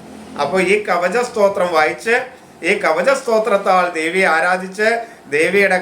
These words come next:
കവചം സ്വീകരിച്ച് നമ്മൾ മുന്നോട്ട് പോയാൽ, നമ്മൾ എന്താഗ്രഹിച്ചാലും അത് നടക്കും. ഒരടി വെച്ച, ആ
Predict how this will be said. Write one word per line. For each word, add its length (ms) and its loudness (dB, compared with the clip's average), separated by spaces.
കവചം 380 0
സ്വീകരിച്ച് 600 -2
നമ്മൾ 160 -4
മുന്നോട്ട് 380 -2
പോയാൽ, 280 4
നമ്മൾ 180 -2
എന്താഗ്രഹിച്ചാലും 1080 -2
അത് 180 2
നടക്കും. 280 -6
ഒരടി 400 0
വെച്ച, 160 -6
ആ 40 4